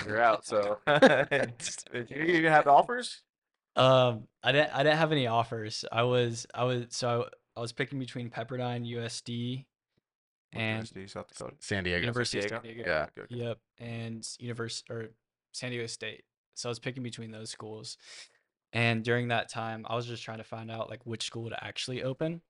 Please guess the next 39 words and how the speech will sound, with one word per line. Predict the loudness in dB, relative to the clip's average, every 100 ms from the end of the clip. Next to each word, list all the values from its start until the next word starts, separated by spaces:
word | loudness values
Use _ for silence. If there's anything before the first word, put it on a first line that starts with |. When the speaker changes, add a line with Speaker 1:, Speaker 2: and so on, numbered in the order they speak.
| _
Speaker 3:
Mm-hmm. | -8 -4
Speaker 2:
because | 0
it | 0
was | -2
during | -2 -2 -2
covid. | -6 -10 -10 -16 -16
Like, | -18 -6
covid | -2 -2
Speaker 1:
Mm-hmm. | -4
Speaker 2:
just | -6 -6
hit, | -6 -6 -8 -12 _
everything | -14 -14 -12 -14
was | -14
crazy. | -12 -12 -10 -10 -12 _ -20 -20 _ _ _ -6
And | 2
so | 4
I | 4
ended | 2 2
up | 2 0
picking | -6 -4 -6 -6 -8 -12 _ _ _ _ _ _ _ _ _ _ _ _ _
Pepperdine | -2 -2 -10 -16 _
'cause | -12
I |
was | -10
like, | -10
"All | -12
right, | -12
Pepperdine's | -12 -8 -6 -6
a |
small | -6 -6 -6
school. | -8 -8 -10 -10 -12
It's | -14
the | -14
private | -6 -4 -4 -8
school. | -10 -10 -12 -12 -16
I |
think | -14 -14
they'll | -12
open." | -10 -12 -14 -20